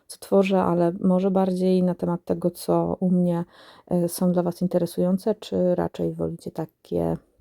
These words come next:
e, jeżeli już robię wpis, to wolicie mieć,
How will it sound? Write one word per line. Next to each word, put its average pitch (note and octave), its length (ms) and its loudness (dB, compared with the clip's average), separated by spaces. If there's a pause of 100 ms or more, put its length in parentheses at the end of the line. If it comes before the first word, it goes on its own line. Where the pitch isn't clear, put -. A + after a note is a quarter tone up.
(120)
e, F3 320 -2
jeżeli F3 360 0
już F#3+ 280 0
robię E3+ 280 -2
wpis, - 400 -6
to E3 240 -6
wolicie E3 500 -6
mieć, - 320 -10